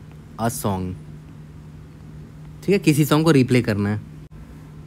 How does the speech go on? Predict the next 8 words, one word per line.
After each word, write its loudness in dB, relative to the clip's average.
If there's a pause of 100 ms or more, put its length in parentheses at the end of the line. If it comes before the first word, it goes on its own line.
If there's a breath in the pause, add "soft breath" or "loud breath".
(200)
देखो 4
जब 6
आपको 6
replay 6
करना 6
होगा 6
song 0
को -2